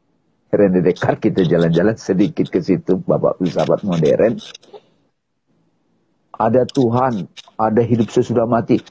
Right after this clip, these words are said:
Dia tolak semua itu, dia ragukan karena dia butuh kepastian. Akhirnya begitu dia kembali kepada penyelidikan dirinya, Mas Denny, René Descartes kan mengetahui sesuatu yang dia pegang.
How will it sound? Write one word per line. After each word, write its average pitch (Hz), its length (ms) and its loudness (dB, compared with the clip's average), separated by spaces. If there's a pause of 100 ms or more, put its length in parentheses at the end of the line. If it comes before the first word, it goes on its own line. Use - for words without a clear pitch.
(460)
Dia 143 280 2
tolak 202 440 0
semua 147 320 2
itu, 127 160 0
dia 170 160 4
ragukan 180 680 -2
karena 208 260 2
dia 254 100 4
butuh 269 240 0
kepastian. 107 880 0 (1600)
Akhirnya 165 720 2
begitu 127 340 0
dia 120 160 2
kembali 117 640 2
kepada 104 420 0
penyelidikan 104 640 0
dirinya, 117 400 4
Mas 87 160 0
Denny, 78 380 -4 (1040)
René 175 240 2
Descartes 175 400 0
kan 240 140 2
mengetahui 147 480 4
sesuatu 135 400 0
yang 120 100 0
dia 110 140 2
pegang. 170 260 -2